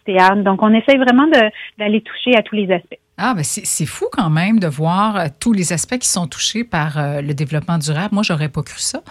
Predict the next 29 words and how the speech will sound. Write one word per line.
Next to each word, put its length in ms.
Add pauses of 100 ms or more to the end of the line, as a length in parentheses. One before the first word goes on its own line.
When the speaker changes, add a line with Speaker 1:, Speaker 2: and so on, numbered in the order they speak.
(500)
Speaker 2:
Euh, 240
Speaker 1:
<laughs> 80
Speaker 2:
d'ailleurs, 500
en 140
lien 360
avec, 400
euh, 300 (100)
tout 120
ce 100
que 80
vous 240
avez 220
fait, 180
tout 100
ce 80
que 60
vous 160
avez 180
mis 240
en 140
place, 440
vous 60
avez 140
reçu 260
l'accréditation 840
Scène 560
éco-responsable 920
niveau 220
argent. 280